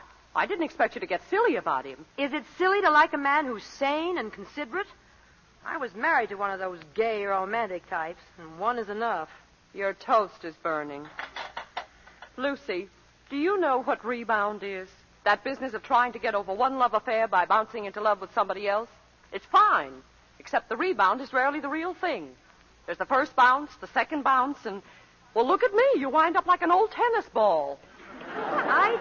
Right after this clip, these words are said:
Speaker 2: tell you, I'm serious about Dan Leeson. He's a fine person. I like him very much. And I'm all through with Jerry. He doesn't mean a thing to me, not a thing. I don't love him,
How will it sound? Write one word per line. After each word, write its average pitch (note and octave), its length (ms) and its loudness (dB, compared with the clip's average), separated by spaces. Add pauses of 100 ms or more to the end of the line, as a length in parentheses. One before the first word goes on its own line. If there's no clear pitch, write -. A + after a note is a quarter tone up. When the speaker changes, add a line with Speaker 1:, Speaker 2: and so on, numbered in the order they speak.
Speaker 2:
tell A4 240 0
you, A#4 140 4
I'm A#4 260 6 (100)
serious A#4+ 440 4
about B3 340 2
Dan G#3+ 240 -2
Leeson. F#3+ 320 -12
He's E4+ 180 -4
a D#4+ 80 0
fine G#4+ 380 2
person. A4 340 -2
I D4 100 4
like G4 220 4
him D#4+ 80 -8
very G#4+ 220 -2
much. A4+ 260 4 (540)
And B3 100 -2
I'm C4 160 2
all G#4+ 280 4
through G#4 220 4
with D#4+ 160 -2
Jerry. C4 360 2
He C#4+ 80 -8
doesn't F4 200 0
mean G4 120 -4
a F#4+ 40 -6
thing A4 260 0
to D#4+ 60 -2
me, C#4+ 120 -6
not G4 180 4
a G4+ 100 -4
thing. D4+ 300 -2
I B3 100 0
don't E4 200 0
love F#4+ 160 4
him, A#4 80 -2